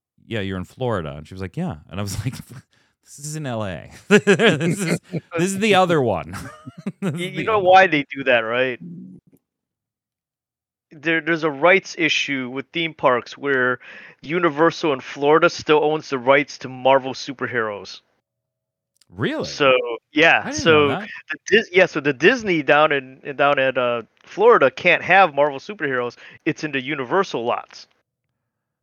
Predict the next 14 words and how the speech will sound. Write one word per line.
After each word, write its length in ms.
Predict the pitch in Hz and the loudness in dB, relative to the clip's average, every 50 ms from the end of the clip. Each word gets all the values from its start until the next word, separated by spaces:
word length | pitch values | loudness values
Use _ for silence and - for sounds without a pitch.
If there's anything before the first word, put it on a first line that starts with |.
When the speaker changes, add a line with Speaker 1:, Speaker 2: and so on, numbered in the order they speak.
| _ _ _ _ _ _ | _ _ _ _ _ _
Speaker 2:
But 680 | - 98 98 101 117 160 240 285 302 - 160 160 180 113 | -10 -8 -6 -6 -4 -6 -4 0 4 4 4 4 4 0
in, 80 | - 92 | -2 -2
Speaker 1:
Oh. 160 | 85 80 78 175 | -4 -8 -6 -2
Speaker 2:
out 80 | 175 170 | 0 0
in 80 | 160 147 _ - | -2 -2 _ 0
California, 560 | 190 185 170 160 - - 233 262 269 214 185 | 0 2 2 2 0 2 4 4 4 4 2
at 80 | 151 123 | 0 0
the 120 | 139 160 | 0 0
other 160 | 170 175 180 | 0 0 0
side 260 | 160 - - 180 175 156 | -4 0 2 2 2 0
of 40 | 143 | -2
the 40 | 139 | -6
Mississippi, 800 | 143 143 165 - - 147 - - 302 320 - - 135 120 113 101 _ _ _ _ _ _ _ _ _ _ _ _ _ - | -6 -6 -6 -6 -8 -12 -8 -6 -6 -6 -6 -8 -10 -10 -10 -14 _ _ _ _ _ _ _ _ _ _ _ _ _ -20
they 500 | 147 135 160 170 160 156 151 151 139 | -10 0 2 4 4 4 4 2 -2